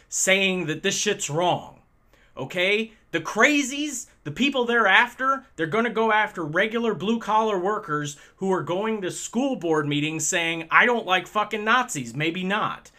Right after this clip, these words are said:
They're going to come after every single one of us. They are not interested in free speech. They talk about it a great deal, but they're not really interested in that. They're not interested in governing. They are interested solely in power.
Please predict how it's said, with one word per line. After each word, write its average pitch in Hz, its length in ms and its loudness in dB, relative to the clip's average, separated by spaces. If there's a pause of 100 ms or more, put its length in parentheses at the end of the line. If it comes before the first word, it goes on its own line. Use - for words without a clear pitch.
(220)
They're 190 120 2
going 226 340 0
to 233 60 -8
come 202 240 -2
after 196 540 2 (160)
every 240 380 2
single 233 540 0
one 214 240 0
of 131 120 -2
us. - 280 -14 (180)
They 170 160 2
are 160 80 2
not 185 300 4
interested 226 540 -4
in 175 100 -10
free 170 240 -4
speech. 147 500 -8 (240)
They 165 160 0
talk - 380 0
about 143 260 2
it 127 100 -4
a 123 40 -8
great 131 320 -6
deal, 151 260 -2
but 160 180 -2
they're 180 120 -2
not 214 280 -4
really 202 220 -2
interested 160 640 -6
in 117 120 -8
that. 69 300 -12 (240)
They're 180 140 0
not 214 280 4
interested 190 400 -4
in 175 140 -4
governing. 139 480 -2
They 160 160 0
are 170 140 -2
interested 220 580 -6
solely 220 520 -4
in 170 340 -8
power. 131 640 2